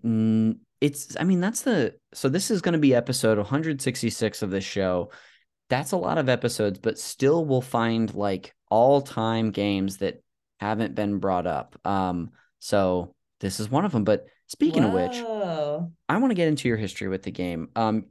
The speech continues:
Speaker 1: you m-, m-, I don't know if we got exactly how you first played it back when you referred to that first time earlier, but do you remember, like, where you were when you played it? Was it at an arcade? Was it on
Speaker 2: Oh,
Speaker 1: a
Speaker 2: yeah.
Speaker 1: console?
Speaker 2: Oh, yeah, I remember.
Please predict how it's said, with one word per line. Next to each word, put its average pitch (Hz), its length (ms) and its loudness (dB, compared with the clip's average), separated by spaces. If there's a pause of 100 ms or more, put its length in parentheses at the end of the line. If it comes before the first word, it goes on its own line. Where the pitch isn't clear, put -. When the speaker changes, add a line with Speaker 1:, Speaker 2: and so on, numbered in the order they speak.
Speaker 1:
you 135 240 -2
m-, 165 280 -4 (100)
m-, 151 260 0 (200)
I 165 60 -6
don't 349 160 -4
know 311 120 4
if - 100 -2
we 190 60 -2
got 170 140 0
exactly 117 560 -2
how 139 120 0
you 139 160 4
first 143 280 -2
played 139 240 0
it 135 140 -2
back 123 220 -2
when 127 120 0
you 123 120 -2
referred 117 440 -2
to - 100 -12
that 113 220 -2 (440)
first 131 200 -2
time 135 260 2
earlier, 139 360 2
but 113 380 0 (440)
do 135 100 4
you 151 260 2
remember, 147 760 2 (460)
like, 113 320 0
where 107 380 -2
you 135 240 2
were 113 680 -4
when 165 120 -2
you 170 100 -2
played 180 220 -2
it? 175 100 -2
Was 113 140 -4
it 113 200 -4
at 110 160 0
an 101 100 -2
arcade? 190 500 -2
Was 127 180 0
it 110 80 0
on 98 220 0
Speaker 2:
Oh, 170 80 0
Speaker 1:
a 170 80 2
Speaker 2:
yeah. 156 180 0
Speaker 1:
console? 170 480 -2 (600)
Speaker 2:
Oh, 156 160 -6
yeah, 139 240 -4
I 147 60 -6
remember. 139 600 -10